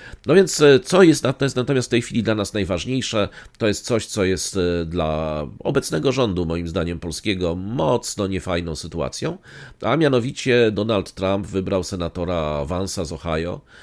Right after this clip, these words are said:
na swojego kandydata na wiceprezydenta.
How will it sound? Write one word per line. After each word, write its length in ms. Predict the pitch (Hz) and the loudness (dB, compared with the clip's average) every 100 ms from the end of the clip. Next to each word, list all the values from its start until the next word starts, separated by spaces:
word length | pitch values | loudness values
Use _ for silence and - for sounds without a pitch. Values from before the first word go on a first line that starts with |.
| - - | -20 -8
na 300 | 98 131 156 | -2 2 2
swojego 420 | - 117 113 107 | 2 0 2 0
kandydata 720 | - 113 104 90 87 98 90 | 0 -2 0 0 -2 -2 -4
na 320 | 85 76 80 | -2 -4 -4
wiceprezydenta. 920 | 78 90 - 87 95 98 127 107 80 | -6 -6 -6 -6 -4 -2 0 0 -2